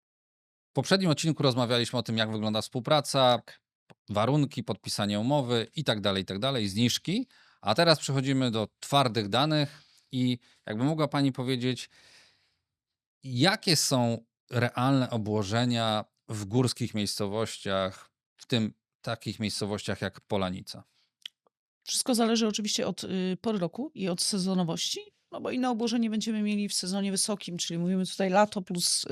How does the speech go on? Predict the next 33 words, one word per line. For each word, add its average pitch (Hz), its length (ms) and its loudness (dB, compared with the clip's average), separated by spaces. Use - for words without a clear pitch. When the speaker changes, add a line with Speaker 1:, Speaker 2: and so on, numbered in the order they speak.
Speaker 2:
y, - 20 -6
ferie, 170 360 2
sezon 165 340 0
zimowy, 170 400 0
to 180 80 -8
jest - 140 -4
od 165 200 -8
świąt 185 260 0
Bożego 180 280 2
Narodzenia 170 440 2
do 165 100 0
końca 170 260 -2
ferii, 302 320 -2
e, 180 240 6
i 240 500 4
plus 269 320 2
długie 208 320 4
weekendy, 196 400 0
czyli 165 280 -4
to 165 100 0
będzie 170 360 0
ten 160 140 -2
weekend, 170 260 0
który 165 140 -2
jest 160 100 0
w 170 40 0
maju, 185 300 4
w - 60 -10
czerwcu - 380 -2
najczęściej, 185 600 -2
e, 185 720 4
i 214 100 4
wakacje. 202 520 2